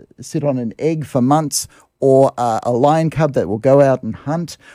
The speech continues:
or without a gorilla that will protect his whole troop, uh, that's all altruism, laying yourself on the line for the better of the people around you. And we need some of that. And see, the nice thing about this is the latest neuroscience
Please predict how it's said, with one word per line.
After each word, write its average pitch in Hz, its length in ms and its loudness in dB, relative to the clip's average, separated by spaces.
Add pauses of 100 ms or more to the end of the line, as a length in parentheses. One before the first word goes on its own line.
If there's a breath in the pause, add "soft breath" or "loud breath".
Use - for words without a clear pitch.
(220 loud breath)
or 147 280 6
without 135 420 2
a 131 40 0
gorilla 147 440 2
that 139 160 2
will 127 100 -4
protect - 880 -8
his 127 200 -8
whole 131 300 -2
troop, - 460 -10 (600 soft breath)
uh, 135 420 4
that's 151 220 -2
all 156 180 0
altruism, 127 640 -8 (140)
laying 143 360 0
yourself 151 420 -2
on 139 140 -4
the 127 80 -4
line 120 340 -4
for 117 140 -8
the 104 80 -8
better 139 260 -4
of 107 140 -12
the 104 100 -14
people 151 520 -8 (600)
around 143 540 0
you. 85 260 -12
And 135 340 0 (720)
we 135 160 2
need 165 240 0
some 147 160 0
of 110 80 -2
that. - 140 -8
And 135 340 -4
see, 180 140 -4
the 175 140 -4
nice 196 320 -2
thing 330 120 -8
about 143 280 -2
this - 320 -6
is 117 360 -4
the 123 140 -6
latest 160 440 -4
neuroscience 139 1040 -2